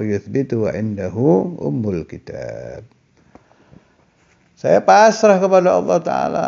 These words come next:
Mau saya syagi nanti dimasuk ke neraka, asalkan itu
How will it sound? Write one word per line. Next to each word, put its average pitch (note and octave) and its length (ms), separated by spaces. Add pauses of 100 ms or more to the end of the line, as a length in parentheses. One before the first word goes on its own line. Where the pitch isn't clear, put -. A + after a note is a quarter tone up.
Mau D#3 240
saya C#3+ 320
syagi C3 460
nanti B2+ 260
dimasuk A#2+ 600
ke B2+ 80
neraka, B2 680
asalkan A2+ 560
itu G2+ 320